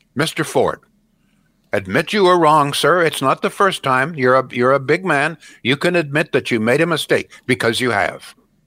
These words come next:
Admit you've made a mistake. Change the rules. Either tell the theaters and the sports arenas that they cannot have full, full capacity,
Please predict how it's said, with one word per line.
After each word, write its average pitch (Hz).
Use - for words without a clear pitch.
Admit 101
you've 110
made 120
a 196
mistake. 139
Change 143
the 143
rules. 135
Either 220
tell 185
the 147
theaters 175
and 139
the 123
sports 156
arenas 131
that 123
they 117
cannot 120
have 135
full, 170
full 160
capacity, 123